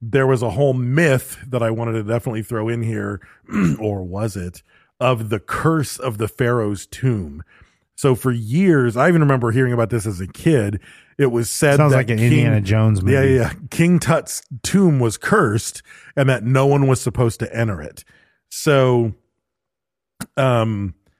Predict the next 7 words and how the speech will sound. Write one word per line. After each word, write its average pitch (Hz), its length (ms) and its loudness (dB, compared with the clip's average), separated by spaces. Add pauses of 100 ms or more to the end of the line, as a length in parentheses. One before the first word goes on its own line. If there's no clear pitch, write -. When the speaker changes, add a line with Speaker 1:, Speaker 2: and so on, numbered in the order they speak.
(580)
Speaker 1:
the, 123 520 0
so 139 180 0
Carter 196 400 2
goes 151 300 2
in 117 400 0 (440)
and, 123 480 0
uh, 104 460 -2